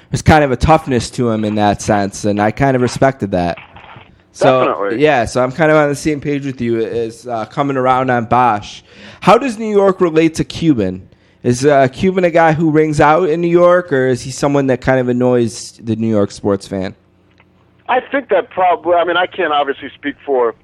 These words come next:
Speaker 2: you know, fans in general, but I, I, I tend to think people like Mark Cuban, you know.
Speaker 1: I like him.
Speaker 2: Look,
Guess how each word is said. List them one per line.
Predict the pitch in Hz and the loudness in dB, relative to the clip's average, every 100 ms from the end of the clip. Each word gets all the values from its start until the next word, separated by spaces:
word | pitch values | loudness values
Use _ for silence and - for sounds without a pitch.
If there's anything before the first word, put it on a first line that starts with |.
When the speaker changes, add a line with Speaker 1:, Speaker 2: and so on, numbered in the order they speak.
| - | -8
Speaker 2:
you | 147 | -6
know, | |
fans | 123 151 139 120 | -4 -2 -4 -4
in | 120 | -8
general, | 113 165 170 127 | -4 0 0 0
but | 131 | 0
I, | 135 131 - _ - | -2 -4 -10 _ -12
I, | 120 - _ - | -10 -10 _ -4
I | 190 | -4
tend | - 175 | -2 -6
to | 143 | -6
think | 165 143 | -10 -10
people | 156 143 139 | -10 -6 -2
like | 139 - - | -2 -2 -6
Mark | 123 113 | -6 -6
Cuban, | - 120 104 92 _ _ _ _ _ _ _ _ | -8 -10 -10 -14 _ _ _ _ _ _ _ _
you | 139 | -4
know. | 127 131 147 _ _ _ _ | 0 -2 -4 _ _ _ _
Speaker 1:
I | 92 120 | 0 2
like | 170 123 104 | 4 2 0
him. | 95 | -2
Speaker 2:
Look, | 208 - | -2 -2